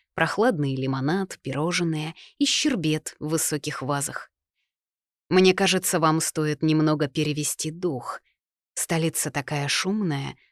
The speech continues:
пожаловалась я, отправляя в рот ложечку щербета.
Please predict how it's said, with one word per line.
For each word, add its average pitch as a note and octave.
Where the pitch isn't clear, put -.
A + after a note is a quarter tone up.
пожаловалась C#3+
я, D#3+
отправляя C#3+
в C3
рот E3+
ложечку C3+
щербета. C3+